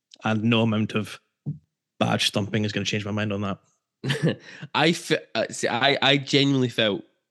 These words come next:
Speaker 2: sorry for him, especially first half, 'cause I felt he was having to do basically three people's worth of work, 'cause I thought that Clarkson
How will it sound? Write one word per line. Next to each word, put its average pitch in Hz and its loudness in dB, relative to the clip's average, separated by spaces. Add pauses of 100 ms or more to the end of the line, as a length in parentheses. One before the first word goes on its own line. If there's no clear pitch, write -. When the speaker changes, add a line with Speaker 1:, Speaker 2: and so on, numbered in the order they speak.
(100)
Speaker 2:
sorry 107 0
for 95 -2
him, 90 -10
especially 104 -2
first 95 -10
half, 87 -2
'cause - -14
I 101 0
felt 95 4
he 104 4
was 95 -4
having 95 -4
to 87 -4
do 92 0
basically 85 -8
three 87 -8
people's 87 -8
worth 85 -10
of - -14
work, 82 -8
'cause 92 -8
I 90 -6
thought 98 -2
that 85 -6
Clarkson 90 -4